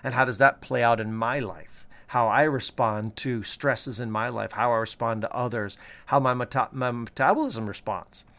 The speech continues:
There's so much to be learned here. I believe in some way, shape, or form that this is the main reason that we are seeing such a steep climb in the incidence of many diseases in children.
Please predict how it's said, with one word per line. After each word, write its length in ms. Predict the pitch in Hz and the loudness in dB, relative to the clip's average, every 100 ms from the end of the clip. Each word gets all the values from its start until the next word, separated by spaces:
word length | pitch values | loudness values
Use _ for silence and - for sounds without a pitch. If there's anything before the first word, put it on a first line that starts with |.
| - - | -20 -6
There's 160 | 156 | -4
so 180 | - 180 | 6 6
much 220 | 185 170 | 6 2
to 80 | - | 0
be 140 | 151 160 | -2 0
learned 340 | 165 208 208 | 0 -2 -4
here. 220 | 107 - - - _ _ _ _ _ _ _ _ _ _ _ - - - - _ _ 120 | -8 -14 -20 -20 _ _ _ _ _ _ _ _ _ _ _ -20 -20 -20 -20 _ _ 4
I 160 | 156 | 6
believe 480 | 180 139 156 185 147 | 8 6 4 6 4
in 120 | 127 | 2
some 300 | 120 151 139 | 2 4 4
way, 160 | 139 135 | 4 0
shape, 320 | - 139 127 | 0 -2 -2
or 60 | 120 | -4
form 300 | - 165 156 | 0 2 2
that 220 | 113 98 | 0 2
this 280 | 151 139 - | 2 2 -2
is 320 | 175 175 113 | 2 0 2
the 80 | 135 | 0
main 340 | 127 143 139 | 2 2 2
reason 680 | 131 170 165 113 104 113 123 - - - - | 0 0 0 -2 -6 -8 -14 -20 -20 -14 2
that 140 | 147 | 4
we 120 | 143 | 4
are 80 | 135 | 2
seeing 300 | 123 147 143 | 2 -2 -2
such 200 | 139 139 | -2 -4
a 60 | 139 | -4
steep 320 | - 139 139 | -2 -2 -4
climb 320 | - 139 147 | 0 2 2
in 60 | 131 | 0
the 100 | 123 | -2
incidence 380 | 135 - 131 - | -2 -4 -6 -6
of 100 | 110 | -4
many 220 | 113 117 | -2 -4
diseases 480 | 117 104 107 98 113 | -6 -6 -6 -4 -4
in 100 | 117 | -2
children. 460 | 156 165 113 76 | -2 -2 -4 -10